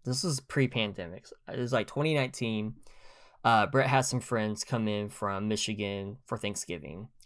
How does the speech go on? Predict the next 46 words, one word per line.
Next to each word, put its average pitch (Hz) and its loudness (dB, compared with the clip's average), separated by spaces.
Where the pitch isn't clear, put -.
and 113 2
we 127 4
did 120 4
some 113 -4
Black 110 2
Friday 104 -2
shopping 98 -2
after 92 -4
Thanksgiving 90 -10
dinner, 73 -8
and 123 2
we 123 6
had 107 2
the 107 -4
best 90 -6
time. 69 -10
Like, 101 -4
it 123 -2
was 120 -4
just, 101 -4
it 120 -4
was - -8
cold. 143 8
Um, 98 4
we 120 4
were 104 0
shopping 123 2
at 87 -6
night, 127 6
and, 98 -4
like, 95 -6
everything's 120 2
decked 123 2
out 120 4
in 127 -8
Christmas 123 -2
at 113 -2
that 110 2
point, 113 -2
and 139 0
it 175 2
was 151 2
just - -2
a 104 -4
blast. 90 -6
Like, 117 2